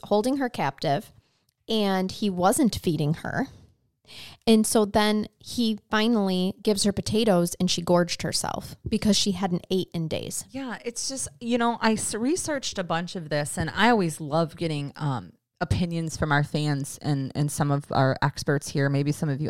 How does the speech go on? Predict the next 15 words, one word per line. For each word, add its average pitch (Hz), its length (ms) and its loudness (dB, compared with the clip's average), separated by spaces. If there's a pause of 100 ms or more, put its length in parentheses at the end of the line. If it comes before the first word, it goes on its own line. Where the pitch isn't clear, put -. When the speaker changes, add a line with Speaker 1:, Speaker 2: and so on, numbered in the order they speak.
Speaker 2:
medical 143 440 0
experts - 480 -4
and 139 140 -6
stuff. - 320 -6 (760)
You 220 260 6
know, 190 280 6 (500)
could 220 260 8
it 247 160 8
appear 196 800 0
that, 165 680 2 (100)
um, 135 320 2
engorging 170 600 2
yourself, 180 760 2 (260)
you 175 120 4
know, 151 260 4